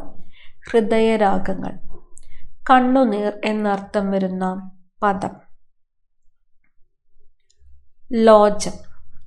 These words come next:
തന്നിരിക്കുന്ന വാക്യത്തിൽ തെറ്റായ ഭാഗമേത്? എല്ലാ മാസം തോറും നിശ്ചിത തുക ബാങ്കിൽ നിക്ഷേപിക്കാൻ അയാൾ ശ്രദ്ധി-, ശ്രദ്ധിച്ചു.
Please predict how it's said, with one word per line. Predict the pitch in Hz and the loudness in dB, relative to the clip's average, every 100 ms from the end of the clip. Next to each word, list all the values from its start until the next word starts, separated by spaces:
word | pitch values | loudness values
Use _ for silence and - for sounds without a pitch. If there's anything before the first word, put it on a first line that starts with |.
| - - - - | -10 -8 -8 -10
തന്നിരിക്കുന്ന | - 240 233 240 240 233 233 233 | -6 0 4 4 2 2 0 2
വാക്യത്തിൽ | 214 202 196 202 202 320 - - | 2 2 2 0 6 6 6 0
തെറ്റായ | 214 208 - - 240 240 233 | 0 -2 -4 2 4 4 2
ഭാഗമേത്? | 233 208 202 196 196 196 190 185 180 202 _ _ - _ _ _ _ _ _ _ _ _ _ _ _ - | 0 0 0 -2 -2 -2 -2 -4 -6 -14 _ _ -20 _ _ _ _ _ _ _ _ _ _ _ _ -2
എല്ലാ | 220 214 214 | 0 4 4
മാസം | 208 202 196 208 208 | 4 2 2 -2 0
തോറും | 202 208 302 | 0 4 4
നിശ്ചിത | 233 214 - 208 202 | 4 0 -6 -4 -2
തുക | 202 202 226 | 0 2 2
ബാങ്കിൽ | 240 214 196 196 196 | 2 2 -2 0 -2
നിക്ഷേപിക്കാൻ | 196 196 202 190 190 196 226 220 | -2 -6 -4 -2 -2 0 0 2
അയാൾ | 202 196 | 2 0
ശ്രദ്ധി-, | 196 196 190 185 185 _ - | -2 -2 -4 -4 -14 _ -8
ശ്രദ്ധിച്ചു. | 214 202 202 190 | -2 -2 -2 -10